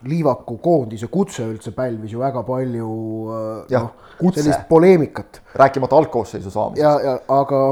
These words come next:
Speaker 1: noh, nii vahetusest Valgevenest sekkumine kui ka eilne partii olid mõlemad kindlasti õnnestunud esitused.
Speaker 2: Jah, need olid, äh, minu meelest see oli nüüd see Liivak, keda me nägime siis, kui ta sai koondise kutse kunagi esimesi kordi. Ja tegelikult siis teda ju, noh, tohutult oodati, ta oli ju sel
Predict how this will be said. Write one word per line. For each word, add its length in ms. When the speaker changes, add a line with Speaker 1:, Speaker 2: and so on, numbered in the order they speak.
Speaker 1:
noh, 200
nii 120
vahetusest 420
Valgevenest 540
sekkumine 400
kui 140
ka 80
eilne 220
partii 500
olid 180
mõlemad 600
kindlasti 320
õnnestunud 400
esitused. 420
Speaker 2:
Jah, 160
need 160
olid, 320
äh, 140
minu 200
meelest 280
see 80
oli 160
nüüd 120
see 200
Liivak, 380
keda 160
me 100
nägime 360
siis, 280
kui 160
ta 80
sai 200
koondise 360
kutse 440
kunagi 500
esimesi 440
kordi. 400
Ja 80
tegelikult 480
siis 120
teda 280
ju, 160
noh, 160
tohutult 340
oodati, 440
ta 80
oli 220
ju 160
sel 160